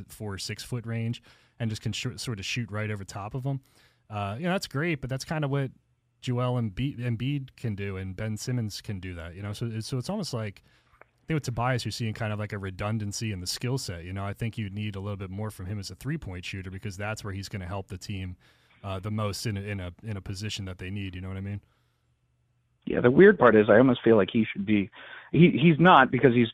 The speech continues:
Speaker 2: obviously taller and probably stronger than J J, but it's, it, I almost want him to be J J in, in, on that three-point line where it's like, I want you to be more of, like, that three-point shooter that's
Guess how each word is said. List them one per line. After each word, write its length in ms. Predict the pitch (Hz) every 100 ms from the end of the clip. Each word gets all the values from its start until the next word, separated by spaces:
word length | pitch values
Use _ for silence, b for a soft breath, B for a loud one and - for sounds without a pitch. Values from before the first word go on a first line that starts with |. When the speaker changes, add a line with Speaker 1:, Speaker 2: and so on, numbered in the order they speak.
| -
Speaker 2:
obviously 520 | 131 147 135 123 104 -
taller 320 | 143 139 131
and 100 | 104
probably 240 | 92 113 98
stronger 440 | - 117 120 113 104 B B
than 140 | 113
J 220 | 95 151 147
J, 200 | 110 101
but 140 | 110
it's, 160 | 113 - - b b
it, 140 | 131 -
I 100 | 135
almost 380 | 127 170 202 -
want 160 | 160 139
him 180 | 147 127
to 60 | 127
be 280 | - 135 143
J 280 | 123 139
J 400 | 117 107 95 92 - b b b b -
in, 520 | 131 120 113 110 110 - -
in, 240 | 135 127 120
on 220 | - 139 147
that 200 | 120 -
three-point 400 | 131 - 117 110
line 280 | 139 123
where 120 | 113 110
it's 100 | 110
like, 160 | 113
I 40 | 160
want 180 | 233
you 80 | 240
to 80 | 208
be 140 | 170
more 280 | 156 160 165
of, 140 | 147 123
like, 240 | 127 113
that 200 | 120 107 -
three-point 600 | 135 139 131 131 120 117 -
shooter 400 | 180 156 127 113 B B 127
that's 160 | 117